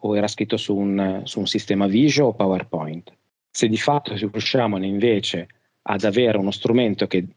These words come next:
che in automatico possa trarre queste informazioni, abbiamo veramente un, un ritorno di investimento immediato. Una volta che il metadato, rappresentante un elemento di rete digitalizzato, è utilizzabile in diversi modi e per diversi utilizzi.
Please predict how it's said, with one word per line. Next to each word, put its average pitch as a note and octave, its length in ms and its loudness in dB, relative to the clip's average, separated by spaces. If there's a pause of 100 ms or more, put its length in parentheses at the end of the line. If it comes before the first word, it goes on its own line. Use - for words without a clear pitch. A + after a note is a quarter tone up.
(140)
che - 260 -6
in A2+ 200 2
automatico B2+ 680 0
possa A2 280 -2
trarre C3 300 2
queste A2+ 220 -2
informazioni, A#2 800 0 (320)
abbiamo A2+ 380 2
veramente A2 480 2
un, G#2 320 0
un G#2 220 -2
ritorno G#2 320 0
di G2+ 60 2
investimento F#2+ 520 0
immediato. F2 540 -4 (720)
Una B2+ 100 6
volta E3+ 240 2
che C3+ 120 0
il A2 60 2
metadato, A2 720 0
rappresentante G#2+ 680 0
un G#2+ 60 2
elemento A2 300 0
di G#2+ 120 2
rete F#2 200 0
digitalizzato, G#2+ 1000 0 (260)
è - 80 0
utilizzabile D#3 680 4
in C3+ 100 6
diversi C3 440 2
modi G2+ 420 2
e - 100 -6
per A2 180 0
diversi A2 340 0
utilizzi. F2 480 -6